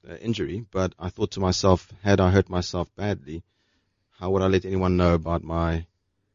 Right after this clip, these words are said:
you know, uh, my situation? And I was probably about two or three kilometers off the road, and it got me thinking to try and think of a device, um, that could help. Uh, I could make a quick call, and they could find me if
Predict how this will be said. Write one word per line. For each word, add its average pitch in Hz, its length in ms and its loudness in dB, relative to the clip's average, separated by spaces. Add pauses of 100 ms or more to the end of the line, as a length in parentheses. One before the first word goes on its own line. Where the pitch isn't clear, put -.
(180)
you 85 120 -10
know, 78 200 -10 (200)
uh, 78 140 -16
my 85 120 -10
situation? 92 600 2
And 90 120 -2
I 90 60 0
was 90 340 -2
probably 101 220 0
about 90 300 2
two 101 200 2
or 90 60 2
three 104 160 -2
kilometers 95 720 -2
off - 220 -10
the 78 100 -10
road, 87 260 0 (880)
and 90 120 -4
it 98 60 0
got 107 140 6
me 98 80 0
thinking 104 380 2
to 92 120 -8
try 110 300 2
and 104 100 4
think 120 200 -4
of 95 100 -8
a 87 40 -10
device, 90 640 -2 (580)
um, 80 580 -8
that 87 200 -8
could 92 180 -6 (260)
help. 101 340 0 (460)
Uh, 80 120 -8
I 82 80 -4
could 90 140 -8
make 92 180 -4
a - 40 -20
quick - 220 -8
call, 123 320 4 (440)
and 82 420 -2 (100)
they 82 100 -8
could - 140 -14
find 85 260 -12
me - 140 -20 (640)
if 101 180 -6